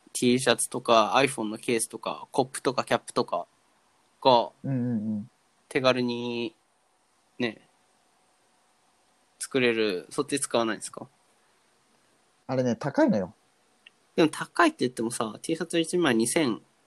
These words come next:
Speaker 1: 五百円とか、
Speaker 2: うん。
Speaker 1: だから、うん。
Speaker 2: あ、てか、配送料がまず六百円ぐらいさ、あれ、確か。
Speaker 1: あー、一枚ずつ？
Speaker 2: そう。
Speaker 1: その、届くとき、相手、消費者がってこと？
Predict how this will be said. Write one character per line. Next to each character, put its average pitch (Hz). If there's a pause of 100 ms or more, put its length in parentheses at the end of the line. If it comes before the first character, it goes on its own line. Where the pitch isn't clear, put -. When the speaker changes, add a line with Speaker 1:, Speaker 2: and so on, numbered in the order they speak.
(640)
Speaker 1:
五 131
百 139
円 101 (160)
と -
か、 101 (1700)
Speaker 2:
う 123
ん。 117
Speaker 1:
だ 113
か 107
ら、 107 (960)
う 120
ん。 101
Speaker 2:
あ、 117
て 113
か、 -
配 202
送 214
料 120
が 98
ま 101
ず 95 (160)
六 117
百 160
円 156
ぐ 143
ら 104
い -
さ、 82
あ 85
れ、 87
確 -
か。 - (380)
Speaker 1:
あ 113
ー、 -
一 120
枚 120
ず 104
つ？ 120 (800)
Speaker 2:
そ -
う。 -
Speaker 1:
そ 147
の、 135 (160)
届 190
く -
と 139
き、 110
相 143
手、 156
消 160
費 165
者 165
が 156
っ 156
て 131
こ 135
と？ 156